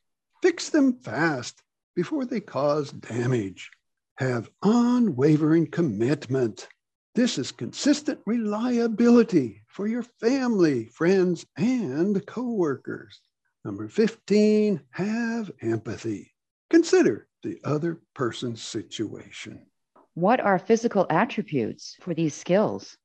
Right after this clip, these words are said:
Speaker 1: Have a strong posture. Have a genuine smile. Delay a second. Have the smile come from the heart. Be in control of your physical emotions at work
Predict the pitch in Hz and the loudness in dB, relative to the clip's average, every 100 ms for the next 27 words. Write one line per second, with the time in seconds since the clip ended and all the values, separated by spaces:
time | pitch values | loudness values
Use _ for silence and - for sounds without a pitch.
0 | _ _ _ - 147 190 175 175 - - | _ _ _ -2 4 6 6 4 2 -2
1 | 139 147 139 135 - 123 - - - - | -4 -2 0 -2 -6 -10 -10 -12 -14 -18
2 | - _ _ _ _ - 113 147 170 156 | -20 _ _ _ _ -8 -2 2 4 8
3 | 240 277 277 262 - - 196 240 240 185 | 10 10 8 4 2 -4 -2 0 0 0
4 | 131 104 - _ - 247 359 370 165 - | -2 -6 -12 _ 2 4 4 4 2 0
5 | 147 - 104 82 - _ - 311 294 107 | -2 -2 -8 -12 -18 _ -2 2 2 -2
6 | 98 - 151 214 254 233 - 185 185 180 | -8 -6 -2 0 -2 -6 -2 -2 0 0
7 | 180 180 - 113 87 - - - _ _ | 0 -2 -4 -6 -8 -16 -20 -20 _ _
8 | _ _ _ _ 120 185 226 208 - 107 | _ _ _ _ 6 8 10 8 2 -4
9 | 87 - - 247 220 131 156 147 123 120 | -8 -8 2 4 6 4 4 4 2 -2
10 | - _ 240 247 151 - 156 - - 170 | -4 _ 0 2 0 0 -2 -2 0 0
11 | 156 151 - 120 104 - 101 107 - 208 | 4 2 2 -4 -4 -6 -12 -10 4 6
12 | 175 131 | 6 2